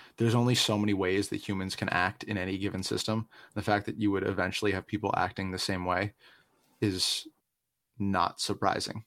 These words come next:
Like, we only have, like, six options in any given circumstance, which I will not hypothesize or list here. Anyways, I hope you all enjoyed this conversation about the Futurist Manifesto by F T Marinetti. This is, the, like we said at the beginning, the third part of our Foundational Texts of Crypto Art miniseries.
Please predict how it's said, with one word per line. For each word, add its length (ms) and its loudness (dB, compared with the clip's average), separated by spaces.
Like, 180 -6
we 140 4
only 160 2
have, 140 0
like, 220 0
six 380 2
options 540 0
in 60 0
any 160 -2
given 240 -2
circumstance, 640 -6
which 140 -2
I 60 4
will 140 0
not 260 2
hypothesize 800 2
or 520 2
list 340 0
here. 300 0
Anyways, 460 6
I 60 8
hope 180 6
you 140 6
all 180 8
enjoyed 320 6
this 140 0
conversation 560 4
about 220 0
the 60 -6
Futurist 420 2
Manifesto 480 0
by 160 0
F 200 -2
T 120 2
Marinetti. 500 2
This 140 2
is, 120 -2
the, 180 -2
like 200 0
we 140 4
said 240 2
at 60 0
the 40 -6
beginning, 380 2
the 80 -2
third 320 2
part 320 2
of 80 -2
our 220 2
Foundational 580 0
Texts 360 -4
of 120 -6
Crypto 320 0
Art 180 2
miniseries. 600 2